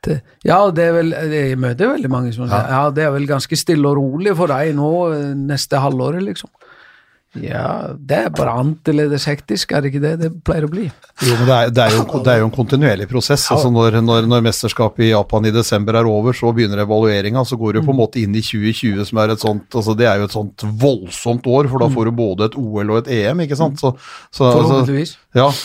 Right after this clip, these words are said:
Speaker 3: vi satser på det.
Speaker 2: Jo, jo.
Speaker 1: Du skal
Speaker 3: Ja,
Speaker 1: kvalikere.
Speaker 3: femti femti?
Speaker 2: Ja, ja, ja, ja, ja, det er mer
Speaker 3: Litt, men der er det mer enn femti femti, Tori.
Speaker 1: Eh, det er i hvert
Speaker 3: Det er vi
Speaker 1: fall
Speaker 3: enige om.
Speaker 1: femti femti nå.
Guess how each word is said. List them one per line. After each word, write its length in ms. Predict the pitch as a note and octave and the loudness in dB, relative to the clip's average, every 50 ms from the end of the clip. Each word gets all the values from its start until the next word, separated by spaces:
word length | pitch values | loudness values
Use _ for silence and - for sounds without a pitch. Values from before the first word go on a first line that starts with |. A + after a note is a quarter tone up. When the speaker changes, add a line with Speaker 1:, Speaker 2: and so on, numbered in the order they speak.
| - - - _ _ | -12 -18 -20 _ _
Speaker 3:
vi 180 | - A2 G#2 G2+ | -10 -8 -6 -2
satser 300 | - A2+ G#2 - - G#2+ | -2 -2 -2 -2 -4 0
på 80 | - D3 - | 0 0 0
det. 180 | A2+ A#2 A2+ - - | 0 -2 -2 -4 -6
Speaker 2:
Jo, 160 | - G2 G#2+ | -4 -2 -2
jo. 0 | |
Speaker 1:
Du 60 | A#2 - | -2 -2
skal 180 | - - C#3+ | -2 -2 -2
Speaker 3:
Ja, 260 | D3 D3+ D3 D3 D3 D3 | 0 0 0 -2 -2 -2
Speaker 1:
kvalikere. 320 | - A#2 A#2 C#3 D3+ B2 - | 0 0 0 0 -2 -2 0
Speaker 3:
femti 260 | - D3 C3 C3 F3 D3+ | 0 0 2 2 0 2
femti? 320 | - D3+ B2+ - - F#3 | 2 0 0 2 2 2
Speaker 2:
Ja, 180 | G#3 A#3+ C4+ - - - | 2 2 0 -6 -12 -10
ja, 180 | - A#2+ A2+ - - - | -4 -4 -4 0 0 0
ja, 240 | - - - G#2+ - | 0 2 0 0 0
ja, 220 | - - - A#2+ B2 | 0 0 -2 -2 -2
ja, 120 | A#2+ - A2 | -2 -4 -4
det 80 | G#2+ A2 | -6 -6
er 40 | A2+ | -4
mer 140 | A#2 A2 D#3 | 0 2 2
Speaker 3:
Litt, 260 | E3 F3+ F#3+ - - | 4 4 2 2 2
men 100 | E3 E3+ | 0 2
der 180 | D3 E3+ F#3 F3+ F3+ | 2 4 4 4 4
er 40 | G3+ | 4
det 100 | G3 F3+ | 4 4
mer 140 | F3 E3 D#3 E3 | 4 4 4 4
enn 40 | D#3+ | 4
femti 240 | C#3+ D#3 C3 A#2+ D3+ C#3 | 2 0 2 4 4 4
femti, 240 | C#3 B2+ B2+ C#3 B2+ | 4 4 4 2 2
Tori. 200 | C3 C3 C#3 C3+ | 4 4 4 4
Speaker 1:
Eh, 220 | A#2 - - C3 C#3 | 2 0 -4 -6 -4
det 140 | B2+ C#3 D3 | -4 -2 -2
er 80 | D#3 D#3 | -2 -2
i 40 | |
hvert 100 | C3+ C#3 | 0 2
Speaker 3:
Det 80 | D3 D3 | 4 6
er 60 | C#3+ | 6
vi 60 | C#3+ | 6
Speaker 1:
fall 100 | C#3+ C3+ | 6 4
Speaker 3:
enige 100 | B2 C3+ | 4 4
om. 80 | C3+ A#2+ | 2 2
Speaker 1:
femti 520 | C3 C3+ A2+ B2+ D#3 E3+ D3 - - D#3+ | 0 -4 -6 -6 -6 -8 -6 -4 -2 -2
femti 240 | C3+ B2 - D#3+ B2 | -2 2 0 0 0
nå. 240 | B2+ - C#3+ B3 B3 | 0 -2 -2 -2 -4